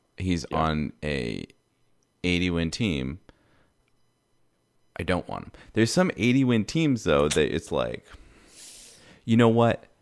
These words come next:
Speaker 1: They're just, when they actually <laughs> use him, it's gonna be
Speaker 2: Yeah.
Speaker 1: great. But I've, I don't really trust the White Sox. I don't think that they're gonna be in a lot of games where it's gonna be decided by three runs.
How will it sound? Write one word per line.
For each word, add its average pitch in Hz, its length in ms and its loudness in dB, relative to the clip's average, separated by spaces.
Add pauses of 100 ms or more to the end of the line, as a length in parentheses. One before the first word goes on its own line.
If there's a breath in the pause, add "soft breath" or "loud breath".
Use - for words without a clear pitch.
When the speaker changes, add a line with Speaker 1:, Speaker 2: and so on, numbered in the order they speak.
(840)
Speaker 1:
They're 87 240 2
just, - 540 -2
when 104 320 4
they 110 180 6
actually 92 440 0 (140)
<laughs> - 160 -20
use 104 320 0
him, 85 280 -4 (100)
it's - 180 -12
gonna 87 200 -2
be 76 160 -8
Speaker 2:
Yeah. 214 140 -2
Speaker 1:
great. - 160 -6 (480)
But - 320 0 (540 soft breath)
I've, 90 400 0
I 85 80 0
don't 90 340 0
really 78 260 -2
trust - 360 -6
the - 60 -8
White 73 240 -2
Sox. - 540 -6 (380 soft breath)
I 85 60 0
don't 78 240 0
think 90 180 -4
that 101 140 -6
they're 104 140 -2
gonna 107 160 -2
be 101 80 0
in 90 80 0
a 82 60 -2
lot 73 180 -2
of 69 100 -6
games 76 460 -4
where 71 120 -2
it's 67 120 -10
gonna 69 180 -6
be 71 140 -8
decided 69 460 -6
by 65 140 -2
three - 240 -10
runs. 69 580 -6